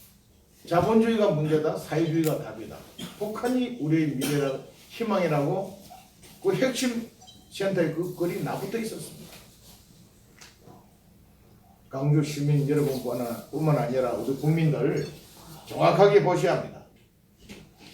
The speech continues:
우리가 북한에 아무리 잘해줘도 북한 우리하고 대화하고 협의하면서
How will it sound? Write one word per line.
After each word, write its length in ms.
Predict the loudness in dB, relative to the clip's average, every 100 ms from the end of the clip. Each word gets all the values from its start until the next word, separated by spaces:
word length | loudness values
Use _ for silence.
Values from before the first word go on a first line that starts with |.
| -18 -14 -4
우리가 320 | 0 0 0
북한에 320 | 0 0 2
아무리 420 | 2 0 0 2
잘해줘도 920 | 4 4 4 4 2 0 -4 -6 -10 -16 -20 _ -6
북한 520 | -4 -2 0 -2 -6 -8
우리하고 840 | 0 2 4 2 2 2 0 -6 -16 -20 -20 -20 -20 _
대화하고 840 | -6 0 2 2 2 -2 -4 -4 -2
협의하면서 1040 | 0 0 0 -2 -6 -6 -6 -8 -8 -10